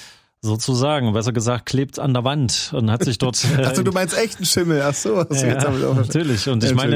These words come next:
Speaker 2: Entschuldige.
Speaker 1: kein,
Speaker 2: Okay.
Speaker 1: kein Schimmelkäse, das wäre noch irgendwie produktiv. Da könnte ich ja noch Geld verdienen damit, aber
Speaker 2: <laughs> Gut.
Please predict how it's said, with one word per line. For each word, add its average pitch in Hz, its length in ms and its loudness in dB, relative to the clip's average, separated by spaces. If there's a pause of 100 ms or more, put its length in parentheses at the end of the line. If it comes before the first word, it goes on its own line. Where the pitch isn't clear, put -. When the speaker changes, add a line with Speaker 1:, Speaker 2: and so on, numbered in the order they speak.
Speaker 2:
Entschuldige. - 400 -10
Speaker 1:
kein, 143 260 -2
Speaker 2:
Okay. 135 80 2
Speaker 1:
kein 135 160 0
Schimmelkäse, 156 580 0
das 107 180 0
wäre 127 140 2
noch 123 160 -2
irgendwie 120 400 0
produktiv. 127 560 -2
Da 113 80 -2
könnte 127 220 -2
ich 110 60 -4
ja 127 80 0
noch 117 220 -2
Geld 190 220 0
verdienen 123 300 0
damit, 113 260 0
aber 104 260 0
Speaker 2:
<laughs> - 0 -
Gut. 117 260 -2